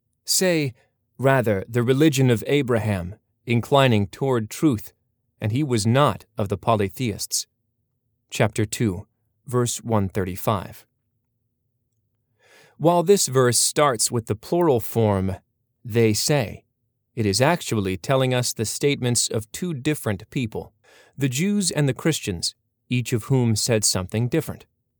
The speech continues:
The Jews said, "Become Jewish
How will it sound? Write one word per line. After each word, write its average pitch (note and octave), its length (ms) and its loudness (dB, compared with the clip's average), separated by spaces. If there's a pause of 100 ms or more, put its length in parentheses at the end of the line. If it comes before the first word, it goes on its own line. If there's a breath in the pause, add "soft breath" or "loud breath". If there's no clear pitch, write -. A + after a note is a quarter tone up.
(800)
The A#2+ 140 0
Jews D#3+ 360 0
said, A#2 380 0 (520)
"Become D3 440 0
Jewish A#2 580 0